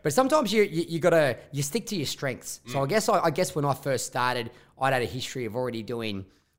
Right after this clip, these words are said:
Speaker 1: twelve years of bodybuilding. So I, I had intentions of,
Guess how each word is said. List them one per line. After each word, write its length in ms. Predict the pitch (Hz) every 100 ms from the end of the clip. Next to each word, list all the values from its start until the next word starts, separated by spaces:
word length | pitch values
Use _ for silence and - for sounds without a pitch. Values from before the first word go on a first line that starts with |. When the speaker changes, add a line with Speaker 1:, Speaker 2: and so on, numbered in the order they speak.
| -
Speaker 1:
twelve 280 | 151 127 110
years 220 | 117 104
of 80 | 98
bodybuilding. 500 | 123 120 110 98 92
So 160 | 120
I, 260 | 120 135 147
I 20 |
had 260 | 139 123 113 -
intentions 600 | 123 107 123 120 123 110 110
of, 260 | 101 95